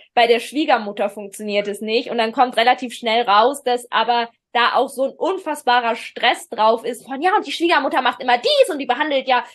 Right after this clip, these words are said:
ihren Sohn auch schon immer so und dann macht sie mit meinen Kindern auch immer das“, und es ist so unfassbar viel Stress, auch dieses, wie die Schwiegermutter ist, <laughs> dass da natürlich auch bestimmte Signale rausgesandt werden. Und ich weiß halt nicht, was,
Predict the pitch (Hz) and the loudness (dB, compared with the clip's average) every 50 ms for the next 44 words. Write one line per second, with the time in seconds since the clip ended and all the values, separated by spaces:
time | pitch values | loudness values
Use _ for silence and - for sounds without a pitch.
0 | - - - 285 247 240 254 226 381 494 554 523 - - 392 466 480 - 466 392 | -16 -6 -2 -2 -2 -2 0 2 2 4 4 4 2 2 2 2 2 0 -4 -6
1 | - - 440 381 370 349 339 392 427 415 415 415 415 403 - - 269 277 262 262 | -4 -2 0 0 0 0 0 2 2 4 4 4 2 2 0 0 -2 -2 -4 -6
2 | - _ _ _ _ _ _ _ - 302 285 - 294 311 302 381 - - - 294 | -12 _ _ _ _ _ _ _ -2 -2 0 0 0 -2 -2 -2 -4 -6 -12 -12
3 | 277 294 285 294 277 269 285 - 453 466 370 302 294 - 381 539 523 - 403 381 | -12 -8 -2 -2 -2 -2 0 -2 -2 0 0 0 2 2 2 2 2 2 0 -2
4 | 403 370 370 330 349 330 - 359 302 277 277 - 262 - - 254 - - 349 349 | -2 -2 -2 -2 -4 -4 -6 -12 -12 -14 -14 -16 -14 -10 -10 -8 -8 -8 -8 -6
5 | - 320 311 - - 254 269 269 - 285 269 - - - - - 254 320 415 415 | -6 -8 -8 -8 -8 -8 -8 -8 -10 -14 -14 -14 -14 -12 -6 -2 -2 -2 -2 -4
6 | - - - 247 285 330 269 226 277 302 330 254 302 320 - - 220 285 294 294 | -8 -2 -2 -2 -2 -2 -6 -10 -8 -8 -6 -6 -6 -8 -8 -10 -10 -10 -8 -6
7 | 330 320 330 - 403 440 381 - - - 185 - 220 180 - - 247 - 440 392 | -6 -6 -6 -4 -4 -2 -2 -4 -4 -8 -12 -10 -8 -6 -4 -4 -4 -4 -4 -8
8 | - - _ - - - - - - _ - - - - - - - 262 302 311 | -14 -16 _ -16 -18 -16 -18 -20 -20 _ -20 -20 -20 -20 -18 -10 -4 -4 -4 -2
9 | - 262 240 254 262 269 269 - 294 254 254 262 - - 233 254 285 294 - 208 | 0 0 0 0 0 -2 -4 -6 -8 -10 -10 -8 -2 2 4 4 4 4 0 -6
10 | 226 226 - 226 220 214 220 220 185 202 208 208 202 190 196 196 202 190 202 196 | -10 -8 -8 -10 -10 -8 -8 -8 -8 -8 -6 -4 0 0 2 2 2 2 2 0
11 | 202 202 - - 202 196 202 190 202 196 - 202 196 190 190 208 233 254 - _ | 0 -2 -4 -10 -8 -4 -4 -4 -4 -4 -4 -2 0 0 -2 -4 -8 -12 -14 _
12 | _ - _ _ - 226 226 233 226 226 240 254 269 - 294 269 247 262 240 247 | _ -20 _ _ -10 -8 -8 -4 0 2 4 4 4 2 2 2 2 2 2 -2
13 | 254 247 240 226 240 254 254 - - | -8 -6 -2 0 0 0 -2 -4 -16